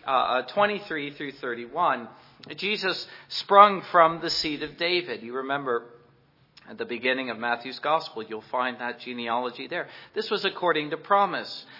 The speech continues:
a Savior for Israel, Jesus. He was preached of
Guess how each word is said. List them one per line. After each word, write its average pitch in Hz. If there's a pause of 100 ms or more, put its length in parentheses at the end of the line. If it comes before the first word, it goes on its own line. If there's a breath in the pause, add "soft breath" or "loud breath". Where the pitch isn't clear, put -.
(120 loud breath)
a 160
Savior 196
for 190
Israel, 190
Jesus. 196 (220 loud breath)
He 226
was 202
preached - (280 soft breath)
of 180